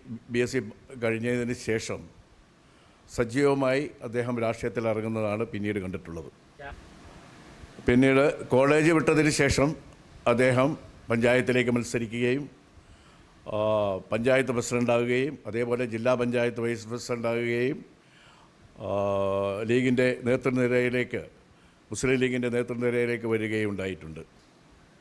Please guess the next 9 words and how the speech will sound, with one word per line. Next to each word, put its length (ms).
എനിക്ക് 280
തോന്നുന്നു 300
ആയിരത്തി 380
തൊള്ളായിരത്തി 440
തൊണ്ണൂറ്റിരണ്ടിലാണെന്ന് 920
തോന്നുന്നു, 280
ആ, 20
സെയ്ദി 360
ഹാജിയുടെ, 460